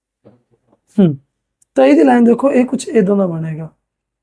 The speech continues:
ਇੱਧਰ ਨੂੰ ਜਾਂਦਾ ਹੋਇਆ। ਠੀਕ, ਹੁਣ ਗੌਰ ਕਰਨ ਵਾਲੀ ਗੱਲ ਕੀ, ਆਹ ਫਿਗਰ ਜੀ ਬਣ ਜਾਂਦੀ ਹੈ ਤਿੰਨ ਅਲੱਗ-ਅਲੱਗ।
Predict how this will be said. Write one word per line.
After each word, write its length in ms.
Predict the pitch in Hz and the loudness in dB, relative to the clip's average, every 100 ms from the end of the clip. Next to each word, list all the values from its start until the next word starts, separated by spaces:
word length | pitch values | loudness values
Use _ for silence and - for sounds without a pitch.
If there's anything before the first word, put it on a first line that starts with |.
| _ _ _ _ | _ _ _ _
ਇੱਧਰ 220 | 226 190 226 | 2 4 4
ਨੂੰ 120 | 226 | 4
ਜਾਂਦਾ 300 | 190 170 165 | 2 2 0
ਹੋਇਆ। 200 | 160 160 160 _ _ _ _ _ _ _ _ _ _ _ _ _ _ _ _ _ _ _ - | -2 -6 -14 _ _ _ _ _ _ _ _ _ _ _ _ _ _ _ _ _ _ _ -2
ਠੀਕ, 420 | 285 339 349 - _ _ _ _ _ _ - _ _ _ _ | 2 2 2 -10 _ _ _ _ _ _ -20 _ _ _ _
ਹੁਣ 200 | 311 302 175 | 2 4 4
ਗੌਰ 280 | 190 196 | 2 2
ਕਰਨ 240 | 202 220 220 | 2 0 2
ਵਾਲੀ 260 | 220 226 | 2 2
ਗੱਲ 240 | 214 165 151 | 2 0 -2
ਕੀ, 220 | 165 147 - _ _ _ _ _ _ _ _ _ | -6 -10 -12 _ _ _ _ _ _ _ _ _
ਆਹ 180 | - 294 | -2 2
ਫਿਗਰ 240 | 277 254 | 4 4
ਜੀ 80 | 269 | 4
ਬਣ 160 | 269 202 | 2 2
ਜਾਂਦੀ 300 | 175 160 151 | 0 -2 -4
ਹੈ 60 | 139 _ _ _ _ _ | -8 _ _ _ _ _
ਤਿੰਨ 160 | 262 285 | 2 4
ਅਲੱਗ-ਅਲੱਗ। 460 | 233 190 190 156 | 4 2 0 -2